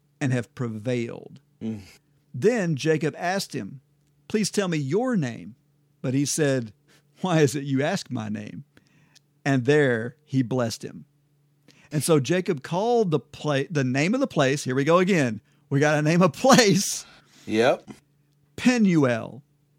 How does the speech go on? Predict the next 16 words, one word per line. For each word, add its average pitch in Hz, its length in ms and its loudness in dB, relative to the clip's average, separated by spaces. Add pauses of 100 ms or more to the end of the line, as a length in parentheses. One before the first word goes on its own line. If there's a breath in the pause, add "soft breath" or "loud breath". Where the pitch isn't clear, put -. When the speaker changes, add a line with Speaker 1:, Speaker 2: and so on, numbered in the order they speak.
(460)
Speaker 1:
saying, 147 580 0
"For 143 260 0
I 160 220 2
have 151 160 -2
seen 156 420 -2
God 139 380 0
face 139 320 -2
to - 140 -12
face, 135 480 -4
and 135 260 -4
yet 139 300 -2
my 135 340 0
life 131 520 -2
has 110 260 -12
been 135 420 -2
delivered." 127 640 -6